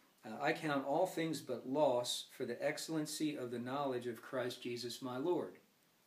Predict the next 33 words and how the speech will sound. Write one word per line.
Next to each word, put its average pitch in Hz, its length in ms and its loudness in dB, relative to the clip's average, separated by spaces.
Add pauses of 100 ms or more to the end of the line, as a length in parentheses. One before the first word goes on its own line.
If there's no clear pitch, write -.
(520)
for 147 240 2
whom 180 400 4
I 156 140 0
have 151 160 2
suffered 170 460 2
the 135 80 0
loss 135 360 4
of 120 200 0
all 160 260 6
things, 120 600 -4 (400)
and 165 160 0
do 196 100 0
count 151 380 0
them 151 220 2
but 135 280 2
dung." 135 240 2 (160)
Or 123 420 0
modern 160 380 4
vernacular, 165 640 2 (360)
it's 185 180 2
a 160 60 6
bunch 143 220 2
of 135 60 -2
crap - 380 -4 (920)
in 135 100 -4
comparison 156 680 2
to 156 140 2
the 131 160 -2 (280)
knowledge 147 400 4
or 135 120 0
consciousness 135 720 -2
of 113 120 -4
Jesus. 113 540 -6